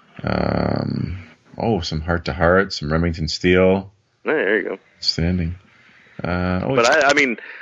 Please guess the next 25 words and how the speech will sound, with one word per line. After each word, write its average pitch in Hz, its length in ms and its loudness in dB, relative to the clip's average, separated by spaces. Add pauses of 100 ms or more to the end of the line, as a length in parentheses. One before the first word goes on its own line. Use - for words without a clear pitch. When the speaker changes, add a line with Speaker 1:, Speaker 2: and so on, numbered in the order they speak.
(120)
Speaker 2:
I 139 60 4
had 180 160 2
seen, 165 440 2 (140)
I 139 180 2
think 190 260 0
I'd 139 140 2
seen 139 240 2
one 135 140 4
of 127 60 0
his 117 140 -2
other 120 180 4
films, 123 520 2
but 107 180 2
I 110 140 4
didn't 120 240 -4
put 113 180 0
two 123 120 0
and 110 100 -2
two 117 100 0
together 107 360 2
that 87 140 -2
he 107 140 -8
did 95 180 -4
this 107 160 0
film. 92 380 -8